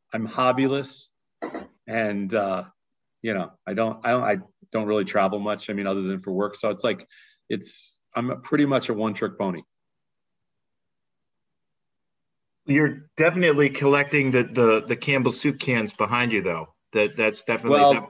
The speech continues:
Speaker 1: usually, usually I do these shows with the virtual background, but for some reason it didn't, the, couldn't get the Zoom call up on my virtual s-, background screen. So the Campbell soup behind me is 'cause I live in this, in this loft in the city where there's, um,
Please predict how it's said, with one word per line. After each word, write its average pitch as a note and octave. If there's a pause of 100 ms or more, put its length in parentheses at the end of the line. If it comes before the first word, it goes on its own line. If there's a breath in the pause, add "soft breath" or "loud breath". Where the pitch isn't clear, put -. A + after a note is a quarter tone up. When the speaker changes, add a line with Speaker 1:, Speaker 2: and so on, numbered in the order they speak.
Speaker 1:
usually, E3
usually D3+
I B2+
do A#2+
these A2+
shows A#2
with G#2
the G2
virtual A2
background, G2 (100)
but G#2
for A2
some B2+
reason A2+
it F#2+
didn't, A2+ (300)
the, F#2+ (420 soft breath)
couldn't C3+
get A#2+
the G#2
Zoom A2+
call G#2+
up F#2+
on G2
my F#2+
virtual G#2
s-, - (160)
background G#2
screen. G2
So F#2+ (360 loud breath)
the -
Campbell F#3
soup D3
behind A#2
me A#2
is G#2
'cause G#2+ (100)
I A#2
live D3
in C3
this, - (220)
in A#2
this G#2
loft A2+
in G#2+
the G2
city A2+
where G2+
there's, G2
um, F#2